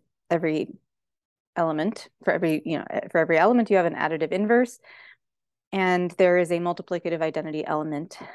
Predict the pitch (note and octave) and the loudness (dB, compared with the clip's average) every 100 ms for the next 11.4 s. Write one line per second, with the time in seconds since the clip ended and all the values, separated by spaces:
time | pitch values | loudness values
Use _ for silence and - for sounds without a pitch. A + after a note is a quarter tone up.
0 | - - E3 E3 - A#3 A#3+ A#3 G3 G3+ | -14 -4 -2 -2 -2 2 4 4 4 2
1 | G3+ _ - F#3+ F3+ D#3+ - F3+ F#3 F#3 | -2 _ -8 -6 -4 -2 0 2 2 0
2 | F3 E3 D3+ F3 E3 D#3+ E3+ - E3+ - | -2 -2 0 2 2 0 -4 -6 -8 -10
3 | _ _ _ _ _ _ _ _ _ _ | _ _ _ _ _ _ _ _ _ _
4 | - G3+ F3+ F3 E3+ F#3 F3 F3 F3+ E3+ | -6 -4 -2 -2 0 0 2 2 0 0
5 | E3 D3 - F3+ _ _ _ _ _ _ | 0 -2 -4 -10 _ _ _ _ _ _
6 | _ _ G3+ F#3+ F3+ F3 E3+ - _ _ | _ _ -2 0 0 -2 -6 -10 _ _
7 | _ _ _ _ _ _ _ _ A3+ - | _ _ _ _ _ _ _ _ 0 2
8 | F3 - - G3+ G3 G3+ G#3 - - _ | 0 -4 0 4 4 4 0 -10 -18 _
9 | _ _ _ _ _ _ _ _ _ - | _ _ _ _ _ _ _ _ _ -2
10 | A#3+ A#3+ A#3+ B3 A#3 C4+ E4+ D4+ C#4 A#3+ | 0 4 4 6 6 6 4 2 2 2
11 | F#3 F3 G3 D4 | 0 0 0 -2